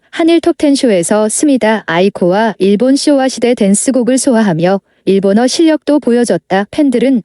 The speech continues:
만약 김중현이 이천이십오 한일가왕전에 출전했더라면 다양한 장르의 우리 명곡을 일본에 소개했을 것으로 입을 모았다. 군 제대 후 트로트 아이돌을 표방하는 성리도 이천이십오 한일 톱 텐 쇼에 나섰다면 맹활약했을 가수다.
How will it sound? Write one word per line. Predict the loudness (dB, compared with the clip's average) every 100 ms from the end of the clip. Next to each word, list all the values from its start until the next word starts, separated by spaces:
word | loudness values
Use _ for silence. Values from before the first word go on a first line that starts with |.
| _
만약 | -2 0 0 -2 -2
김중현이 | 0 0 0 0 2 0 0
이천이십오 | -2 0 2 2 0 -4 -4 -8 _ _ -6
한일가왕전에 | -2 2 2 2 2 2 2 0
출전했더라면 | 0 -2 0 0 0 0 0 0 0 0 -6 _
다양한 | -6 0 2 2 2
장르의 | 2 2 2 2
우리 | 2 0
명곡을 | 2 0 0 0 -2 -2 -2
일본에 | -2 0 2 0
소개했을 | 0 0 0 0 0
것으로 | -2 -2 -2 -2 0 -2 -2
입을 | 0 2 2
모았다. | 2 0 -4 -10 -10 -6
군 | -2 0
제대 | 0 0
후 | -2 0 -2 -2 _
트로트 | -2 -2 0
아이돌을 | 0 2 0 0 0
표방하는 | 0 0 0 2 2 2
성리도 | 2 2 2 0 -4 -4
이천이십오 | -4 -2 0 2 0 0 0
한일 | 0 2 2
톱 | 0 -2
텐 | 0 0
쇼에 | 2 2
나섰다면 | 0 0 0 0 0 2 0 -2
맹활약했을 | -2 0 2 0 0 -2 0 0
가수다. | 0 -2 -2 -2